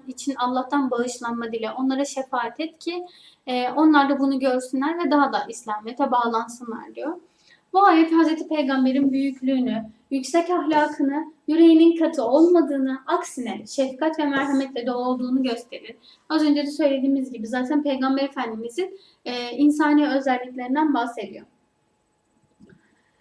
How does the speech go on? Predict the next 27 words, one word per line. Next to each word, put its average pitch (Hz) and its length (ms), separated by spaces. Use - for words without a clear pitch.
Hazreti 330 340
Peygamber 330 580
Uhud 339 220
Savaşı'nda 262 680
emrine 294 400
muhalefet 294 520
ederek 254 360
İslam 294 280
ordusunun 262 460
geriye 277 280
çekilmesine 262 640
sebep 269 360
olanlara 277 540
merhametle 269 560
muamele 254 420
etmiştir. - 400
Bakın 330 200
arkadaşlar, 254 500
Uhud 311 220
Savaşı'nda 254 580
İslam 302 340
ordusunun 277 380
ke-, 277 300
karargahı 262 600
gördüğünüz 233 460
gibi 254 160
şurada. 262 480